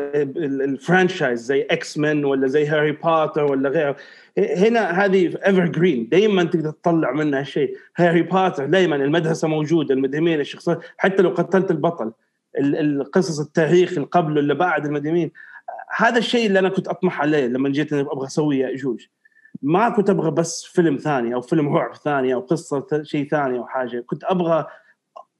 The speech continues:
أعرف كيف أوصل إلى هذا الم-، إن أنا أخ-، أخلق شيء، أخترع شيء وأخلق شيء فرانشايز تطلع منه كل هالأشياء. آه، وليش ما في عندنا في السينما العربية بشكل عام، غير موجود مصر، وجود دول ثانية لها مية سنة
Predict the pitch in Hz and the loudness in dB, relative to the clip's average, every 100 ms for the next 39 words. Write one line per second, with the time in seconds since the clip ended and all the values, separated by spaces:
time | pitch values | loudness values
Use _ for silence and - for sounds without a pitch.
0 | - 170 170 - 214 208 - 185 185 165 | -4 0 0 2 2 2 4 2 2 0
1 | 147 165 143 151 147 127 135 - 143 131 | 2 2 0 0 0 -2 -8 -16 -18 -18
2 | - 147 147 156 - 180 - 165 - 160 | -10 -4 0 -2 -4 -6 -2 -2 -2 -4
3 | 147 180 156 135 180 156 160 139 170 165 | -2 0 0 0 0 0 -4 -2 0 0
4 | 143 151 127 110 110 - _ _ _ _ | -2 -2 -2 -10 -12 -20 _ _ _ _
5 | _ - 190 170 127 156 127 135 135 127 | _ 2 2 2 0 0 0 -2 -4 -4
6 | 113 - 139 - _ - - - - 135 | -8 -10 -10 -10 _ -20 -20 -10 -4 -2
7 | 139 143 143 147 165 147 180 220 196 185 | -2 -2 -2 -4 -2 2 4 4 2 2
8 | 185 170 170 185 123 123 131 - 180 175 | 2 2 2 0 0 -4 -6 -2 2 2
9 | 147 131 156 160 185 139 - 185 170 165 | 2 0 0 2 2 0 -2 -2 0 -2
10 | 180 120 117 127 135 185 170 147 160 165 | -2 -2 -4 -4 0 2 2 2 2 2
11 | 139 160 156 151 139 143 147 147 160 139 | 2 -2 -2 -2 0 -2 -4 -2 -2 -2
12 | 165 151 151 147 170 196 196 175 151 | -4 -4 -4 0 2 2 0 -4 -6